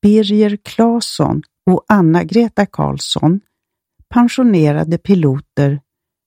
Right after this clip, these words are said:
numera hängivna veteranflygare.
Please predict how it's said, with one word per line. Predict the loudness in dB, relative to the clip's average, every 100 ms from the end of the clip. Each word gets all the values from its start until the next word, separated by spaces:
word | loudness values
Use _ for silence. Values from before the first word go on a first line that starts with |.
| 0
numera | 2 4 2 0 -2
hängivna | -4 -6 -2 0 0 -2 -2 0 0 -2 -4
veteranflygare. | -2 -4 -2 0 0 0 -4 0 2 2 -2 -6 -8